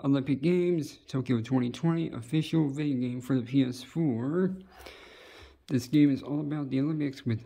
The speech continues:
lots of sports like swimming, track and field, tennis, volleyball, you name it. Tokyo twenty twenty was planned in twenty twenty, but it was pushed to twenty twenty-one because of the covid outbreak.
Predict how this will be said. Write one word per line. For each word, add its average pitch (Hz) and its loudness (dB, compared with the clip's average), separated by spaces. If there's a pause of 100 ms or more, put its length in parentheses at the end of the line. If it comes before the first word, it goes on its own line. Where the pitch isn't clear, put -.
lots 123 -2
of 120 -4
sports 170 0 (380)
like 117 -2
swimming, 151 -2
track 143 -2
and 143 4
field, 143 0 (380)
tennis, 143 -2
volleyball, 143 -2
you 143 0
name 139 0
it. 113 -6 (1300)
Tokyo 160 2
twenty 135 0
twenty 139 -2
was 131 -2
planned 139 2
in 120 -2
twenty 135 2
twenty, 147 -2
but 123 -2
it 120 -2
was 120 -6
pushed 131 0
to 117 -4
twenty 180 2
twenty-one 139 0 (220)
because 123 -2
of 113 -2
the 110 -6
covid 135 0
outbreak. 120 -2